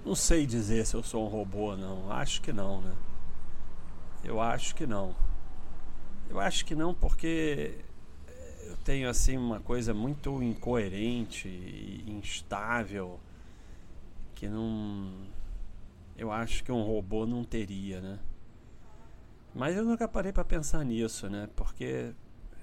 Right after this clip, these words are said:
a gente pode ser um robô, né? Sei lá.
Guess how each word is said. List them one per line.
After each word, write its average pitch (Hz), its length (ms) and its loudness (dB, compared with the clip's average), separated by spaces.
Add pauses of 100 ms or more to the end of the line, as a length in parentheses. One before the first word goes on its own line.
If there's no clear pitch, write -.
(280)
a 123 80 -4
gente 127 320 -2
pode - 300 2
ser - 200 0
um 110 80 2
robô, 101 480 0
né? 98 240 -2 (920)
Sei - 240 -2
lá. 113 300 0